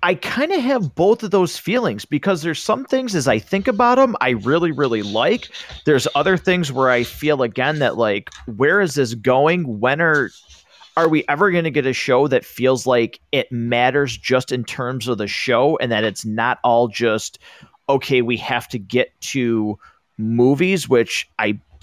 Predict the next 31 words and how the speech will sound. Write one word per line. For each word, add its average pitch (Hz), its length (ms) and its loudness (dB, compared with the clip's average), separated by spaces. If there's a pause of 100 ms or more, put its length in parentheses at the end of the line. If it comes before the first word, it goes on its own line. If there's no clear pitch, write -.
(120)
kind 165 320 -4
of 156 80 0
have 139 220 0
a 104 80 -4
prob-, 190 420 -2
you 123 160 -4
know, 113 140 2
I 113 140 2
kinda 220 360 -4
have 113 180 -4
a 98 80 -8
problem 147 520 -2
with. 73 260 -8 (480)
Uh, 123 120 2
I 127 120 2
feel 180 260 0
like 143 180 4
some 151 200 -2
of 147 80 2
these 123 160 -2
shows, 143 340 0
we 113 80 0
mentioned 117 360 0
it - 80 -2
before, 120 600 2 (280)
need 143 500 -4
to 160 220 -4
have 123 720 0 (920)
a 143 160 2
real 131 560 2
stakes - 800 -2